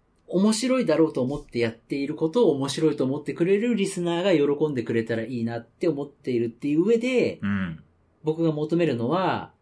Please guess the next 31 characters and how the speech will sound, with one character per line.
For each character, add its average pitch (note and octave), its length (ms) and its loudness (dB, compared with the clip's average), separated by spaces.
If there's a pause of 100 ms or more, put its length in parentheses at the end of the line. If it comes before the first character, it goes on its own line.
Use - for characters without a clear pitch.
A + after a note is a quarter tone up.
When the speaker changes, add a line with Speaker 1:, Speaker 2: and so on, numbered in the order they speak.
(460)
Speaker 1:
何 E3 380 2
も F#3 160 -2
な F#3+ 120 2
い B2+ 140 2
時 G#2+ 160 -4
間 B2 220 -4
で A#2+ 100 -4
は F#2+ 80 -6
な F#2+ 120 -14
く - 80 -20
て、 C#3+ 420 -2
Speaker 2:
う G#2+ 60 -2
ん。 F2+ 280 -2 (400)
Speaker 1:
え F2+ 1300 -12 (240)
ー、 - 240 -8
あ - 20 -8
れ C#3+ 100 -2
だ D#3 140 0
ね、 D#3+ 240 0
あ G#2 140 -6
の G2+ 680 -12 (1120)
ー、 G2 160 -18
あ - 40 -14
の F2+ 840 -18 (420)
ー、 - 20 -18
な A2+ 220 -8
ん、 - 100 -16 (1080)
え - 680 -12 (1120)
ー、 - 20 -16
こ D#3 100 0
の、 C#3 300 -4